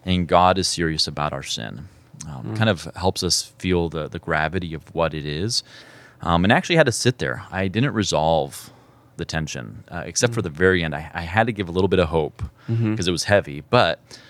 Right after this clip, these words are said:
Speaker 1: um, but really kinda let us just sit in that space that God is serious about our sin. Um, and then my, my three points were, uh, God is revealed, and God recognized, and God rejected.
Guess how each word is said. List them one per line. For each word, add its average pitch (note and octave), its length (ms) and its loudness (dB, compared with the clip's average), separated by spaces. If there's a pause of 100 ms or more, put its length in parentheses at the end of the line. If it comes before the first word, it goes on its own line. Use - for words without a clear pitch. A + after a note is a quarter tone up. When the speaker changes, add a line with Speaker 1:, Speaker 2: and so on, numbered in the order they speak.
(140)
Speaker 1:
um, D#2 440 -2 (440)
but F#2+ 160 4
really B2+ 180 4
kinda D#3 180 -2
let A#2+ 120 4
us G#2 160 0
just - 160 0
sit G2+ 180 2
in F2 100 -4
that D#2+ 140 -2
space G2+ 420 0
that - 200 -8
God F2 180 -2
is C3+ 100 -2
serious G2+ 320 -2
about F2+ 160 -8
our E2 100 -8
sin. E2+ 340 -10 (340)
Um, D#2+ 260 -8 (560)
and B2 80 2
then D3+ 120 4
my, G2+ 180 4
my F#2+ 160 0
three G2+ 260 0
points F#2 400 -4
were, F2 380 -4
uh, D#2+ 220 -8 (100)
God F#2+ 220 6
is F#2 100 -2
revealed, F2+ 640 0 (180)
and F2 140 -10
God E2 300 0
recognized, F2+ 680 -6
and E2 120 -10
God D#2+ 240 -6
rejected. D2+ 580 -12